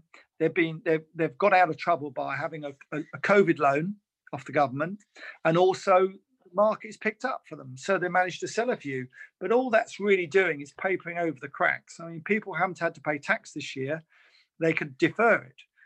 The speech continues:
Well, you know, but it can only be deferred till next, next year when it needs to be paying. So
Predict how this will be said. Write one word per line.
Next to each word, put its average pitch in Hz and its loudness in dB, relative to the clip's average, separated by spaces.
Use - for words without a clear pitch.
Well, 165 2
you 180 -10
know, 151 -6
but 185 -8
it 180 -6
can 180 0
only 202 2
be 156 -6
deferred 165 0
till 160 -10
next, - -12
next 160 -4
year 131 -4
when 151 -4
it 160 -8
needs 151 -2
to - -20
be 147 2
paying. 165 2
So 170 4